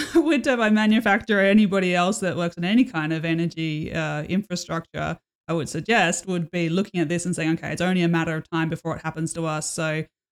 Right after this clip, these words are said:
um, y-, you know, if it, if I was in charge of it, I wouldn't just be looking at preventing, um,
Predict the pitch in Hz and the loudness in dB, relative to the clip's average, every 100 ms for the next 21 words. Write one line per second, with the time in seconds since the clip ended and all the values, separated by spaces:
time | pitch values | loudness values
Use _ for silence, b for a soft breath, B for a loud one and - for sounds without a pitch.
0 | - 147 151 151 147 - 107 - 165 151 | -12 -6 -4 -4 -6 -8 -10 -2 0 0
1 | 151 143 - 160 151 151 156 156 170 143 | -2 -4 -6 -6 -4 -4 -4 -4 -4 -4
2 | 156 156 147 151 165 - 175 - 180 180 | -4 -4 -4 -2 -2 -2 -4 -2 0 -2
3 | - 180 160 - 214 196 202 254 220 196 | 0 0 0 0 0 4 6 6 6 2
4 | 185 180 _ _ - 165 160 160 | 2 0 _ _ -2 0 0 0